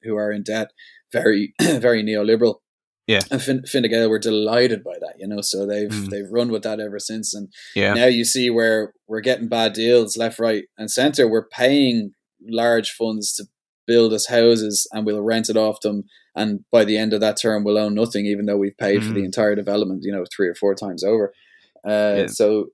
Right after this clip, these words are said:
Speaker 1: like, you see these types of things happen, and it's a shame. Again, I wonder how much,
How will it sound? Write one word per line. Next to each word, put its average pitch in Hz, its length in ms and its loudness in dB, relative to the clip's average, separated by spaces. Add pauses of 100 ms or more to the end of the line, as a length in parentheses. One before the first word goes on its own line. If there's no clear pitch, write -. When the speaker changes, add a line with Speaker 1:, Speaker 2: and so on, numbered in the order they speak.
(160)
Speaker 1:
like, 127 240 4
you 147 100 -2
see 185 220 -4
these 151 220 -2
types 143 260 4
of 120 80 -14
things 117 240 -4
happen, 107 260 -6
and 98 100 -8
it's 98 140 -12
a 101 60 -8
shame. 113 320 -4 (180)
Again, 160 300 2
I 156 140 4
wonder 202 320 2
how 196 140 0
much, - 600 -6